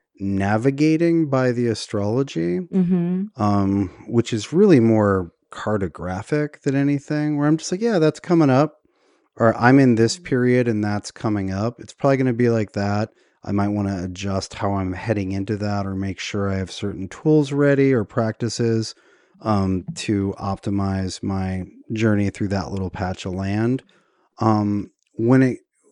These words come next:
Speaker 1: when I'm in a position that I'm really deeply unclear about and I desperately need clarity, then I have that looking through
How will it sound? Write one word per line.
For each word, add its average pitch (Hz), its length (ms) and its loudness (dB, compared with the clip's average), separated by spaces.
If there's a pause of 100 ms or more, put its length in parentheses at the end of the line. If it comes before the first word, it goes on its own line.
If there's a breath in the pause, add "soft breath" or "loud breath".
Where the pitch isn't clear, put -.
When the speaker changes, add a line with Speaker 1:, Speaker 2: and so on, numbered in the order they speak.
(140)
Speaker 1:
when 120 340 2
I'm 117 240 2
in 117 240 -2
a 117 100 0
position 113 1200 -2 (1200 loud breath)
that 98 720 -4
I'm 107 320 2 (160)
really 101 560 -2
deeply 104 480 -4
unclear 104 800 -4
about 147 540 0 (160)
and 101 140 -2
I 98 100 -2
desperately 92 720 -6
need 95 440 -6
clarity, 151 760 0 (440 soft breath)
then 110 800 0
I 104 160 -4
have 98 480 -6
that 95 320 -8
looking 107 640 -4
through 101 840 -4